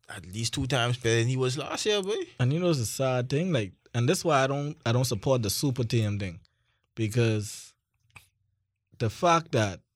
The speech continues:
Speaker 2: Devin Booker is that good, and you get Jackson about to come in their zone, I feel. You get a nice,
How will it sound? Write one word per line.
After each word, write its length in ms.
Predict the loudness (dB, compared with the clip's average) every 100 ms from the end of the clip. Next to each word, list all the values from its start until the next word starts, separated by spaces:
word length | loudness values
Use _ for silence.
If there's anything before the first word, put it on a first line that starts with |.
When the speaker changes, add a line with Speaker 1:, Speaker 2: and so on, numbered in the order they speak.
| _ _
Speaker 2:
Devin 340 | 0 2 2 2
Booker 240 | 2 2
is 120 | 2
that 240 | 2 -2 -2
good, 200 | -8 -12 -20 _ _ _ _ _ _ _ _ _ _ _ _ 0
and 240 | 2 2
you 60 | 2
get 300 | 2 0 -4 _ _ -4
Jackson 680 | 4 4 4 0 2 2 -6 _ _ _
about 240 | 0 0 2
to 220 | -2 -2 -10 _ _
come 220 | 0 2 2
in 120 | 2
their 160 | 2
zone, 300 | 2 2 0
I 140 | 0 -2
feel. 320 | -2 -4 -4 -14 _ _ _ _ _ _ _ _ _
You 140 | -2 2
get 240 | 4 4
a 60 | 2
nice, 520 | 2 0 0 -4